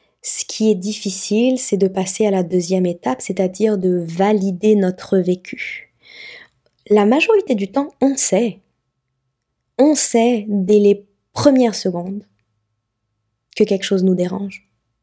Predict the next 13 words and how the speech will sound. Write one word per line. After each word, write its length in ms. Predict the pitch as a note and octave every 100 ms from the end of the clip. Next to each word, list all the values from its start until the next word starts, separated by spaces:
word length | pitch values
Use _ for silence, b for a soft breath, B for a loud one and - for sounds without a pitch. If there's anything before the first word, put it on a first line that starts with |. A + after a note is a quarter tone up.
| _ _ B B B B -
On 140 | C#4+
le 60 | C4+
sait 360 | - C4+ C#4
dès 100 | A3
les 120 | G#3
premières 500 | G#3 - A#3+ A#3+ A#3+
secondes 480 | - G#3 G3+ G#3 G3
que 180 | F#3+ F3+ - - _ _
ça, 280 | - A3+ A3+
ça 160 | - G3+
va 100 | F#3
pas 160 | F#3+
fonctionner. 500 | F#3 G#3+ - A3 G#3